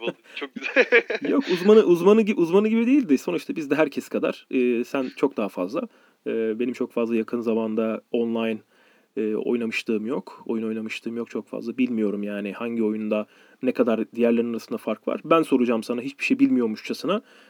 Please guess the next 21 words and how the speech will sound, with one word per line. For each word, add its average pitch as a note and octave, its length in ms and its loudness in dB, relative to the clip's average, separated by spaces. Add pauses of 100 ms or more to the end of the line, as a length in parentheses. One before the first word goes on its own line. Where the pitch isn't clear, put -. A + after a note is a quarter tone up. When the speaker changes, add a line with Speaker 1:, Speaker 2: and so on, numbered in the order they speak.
(120)
Speaker 2:
Neredeyse A2+ 380 0
hiçbir - 140 -12
şey G#2+ 140 -6
bilmiyorum G#2 300 -4
çünkü. G#3+ 340 -6 (300)
Sen D#3 340 0
de G#3+ 160 2 (580)
konuya F3 300 0
birazcık D#3 340 4
hakim C3 420 0
olduğun B2 340 2
konular A2 340 -2
var. F3+ 200 0
Konuya C#3 260 2
çok C#3 220 -2
hakim A2+ 280 -2
olduğun G#2 240 -4
konular G#2+ 360 -8
var F#3+ 340 -4
oyunlar A2+ 320 0
açısından. - 520 -8